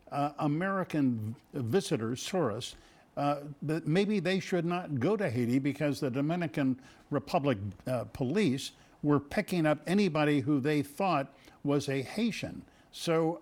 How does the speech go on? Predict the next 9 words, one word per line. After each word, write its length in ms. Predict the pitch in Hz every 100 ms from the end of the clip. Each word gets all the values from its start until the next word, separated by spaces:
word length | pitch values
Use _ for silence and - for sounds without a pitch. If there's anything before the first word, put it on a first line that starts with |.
| -
uh, 180 | 156 156
it, 220 | 160 185 -
it's 180 | 160 151
a 80 |
dire 440 | 127 113 202 220 165
situation. 680 | - 156 - 156 190 - 135
The 100 | 120
D 240 | 147 175
R 220 | 151 143